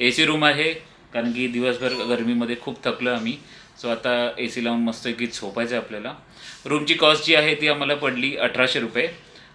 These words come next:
आणि चांगली रूम आहे. आत्ताच हे हॉटेल जवळपास बांधकाम चालू आहे, त्याच्यामुळे खूप चांगली रूम आहे, मोठी आहे, स्पेशियस आहे.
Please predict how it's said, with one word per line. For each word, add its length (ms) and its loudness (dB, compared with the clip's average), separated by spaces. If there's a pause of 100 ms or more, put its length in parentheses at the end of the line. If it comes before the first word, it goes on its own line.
आणि 240 4
चांगली 340 4
रूम 200 0
आहे. 340 -4 (160)
आत्ताच 360 -2
हे 360 0
हॉटेल 320 -2
जवळपास 360 -2
बांधकाम 380 0
चालू 240 -2
आहे, 100 0
त्याच्यामुळे 400 -4
खूप 180 -10
चांगली 280 0
रूम 180 -4
आहे, 160 -4
मोठी 320 -4
आहे, 100 0
स्पेशियस 460 -4
आहे. 160 -4